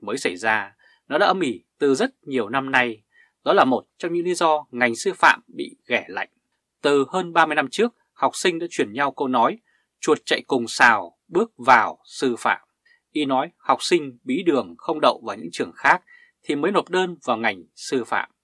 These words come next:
Bóc lột tàn nhẫn người giáo viên. Chất vấn ông Bộ trưởng Bộ Giáo dục như thế là đúng, nhưng ông cũng không thể nào giải quyết được vấn đề. Câu hỏi đặt ra là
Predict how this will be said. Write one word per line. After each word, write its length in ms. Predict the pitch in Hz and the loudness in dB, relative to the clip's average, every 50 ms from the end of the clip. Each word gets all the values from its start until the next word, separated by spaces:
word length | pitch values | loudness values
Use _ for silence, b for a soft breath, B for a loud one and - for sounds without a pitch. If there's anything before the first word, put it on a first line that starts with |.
| _ _ _ _ _ _ _ | _ _ _ _ _ _ _
Bóc 240 | - 175 208 202 - | 2 2 2 4 4
lột 180 | 170 127 - - _ _ _ _ _ | 2 2 0 -2 _ _ _ _ _
tàn 300 | - 131 123 113 92 92 | 6 6 6 6 2 -4
nhẫn 300 | 101 - - 160 185 233 - - | -6 -6 -6 -6 -8 -12 -14 -12
người 260 | 156 143 127 110 92 82 | -4 -2 -2 -2 -2 -4
giáo 280 | 78 101 95 107 127 | -6 -6 -4 -4 -4
viên. 340 | 131 139 135 117 104 95 _ _ _ _ _ _ _ _ _ _ _ _ _ _ _ _ _ | -2 -2 -2 -2 -4 -10 _ _ _ _ _ _ _ _ _ _ _ _ _ _ _ _ _
Chất 180 | _ 202 208 - | _ 0 0 2
vấn 260 | 147 139 143 185 196 - _ | 2 0 0 0 -6 -8 _
ông 160 | 160 151 143 | -4 -4 -2
Bộ 120 | 127 110 - | -4 -6 -4
trưởng 240 | - - 131 104 - - | 0 0 0 -2 -2 -6
Bộ 140 | - 104 123 | -10 -8 -8
Giáo 80 | 147 | -6
dục 220 | 147 151 - - _ | -4 -4 -6 -6 _
như 140 | _ 131 120 113 | _ -8 -8 -4
thế 180 | 131 120 - 143 | -4 -6 -4 -2
là 140 | 143 101 85 | -4 -6 -6
đúng, 300 | 92 95 98 131 175 220 _ b b b b b b | -6 -10 -10 -12 -14 -16 _ b b b b b b
nhưng 140 | 175 170 170 | -4 2 4
ông 240 | 160 147 139 123 110 | 4 4 4 0 -6
cũng 180 | _ - - | _ -14 -10
không 220 | - - 165 139 127 | -2 0 0 0 0
thể 120 | - 110 | -8 -6
nào 260 | 101 113 107 90 87 87 | -4 -4 -4 -4 -6 -12
giải 320 | - - 120 127 107 90 - _ | -18 -6 -2 -2 -2 -2 -6 _
quyết 240 | - 196 214 - _ | -4 -4 -4 -4 _
được 180 | - 117 - _ | -8 -8 -8 _
vấn 160 | - 120 147 | -10 -10 -4
đề. 320 | 139 131 117 107 87 76 - _ _ _ _ _ _ b b b b b b b _ _ | 0 0 0 0 -2 -6 -12 _ _ _ _ _ _ b b b b b b b _ _
Câu 160 | - 202 196 185 | 4 6 6 6
hỏi 100 | 143 107 | 6 4
đặt 120 | 104 - | 0 -2
ra 220 | - - 165 160 | 2 4 4 4
là 260 | 147 131 101 82 - | 4 2 0 -2 -6